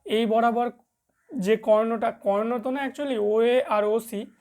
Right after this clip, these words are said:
এই দুটোর স্কয়ারের যোগফল, অর্থাৎ ওএ স্কয়ার প্লাস ওসি স্কয়ার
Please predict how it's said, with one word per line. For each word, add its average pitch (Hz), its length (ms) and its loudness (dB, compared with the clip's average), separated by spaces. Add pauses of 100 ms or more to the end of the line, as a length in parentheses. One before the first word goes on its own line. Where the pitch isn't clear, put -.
(200)
এই 220 160 -2
দুটোর 226 300 -2
স্কয়ারের 226 460 0
যোগফল, 214 380 -2
অর্থাৎ 208 300 -4
ওএ 214 280 2
স্কয়ার 226 340 -4
প্লাস 214 280 -2
ওসি 196 280 -8
স্কয়ার 202 360 -6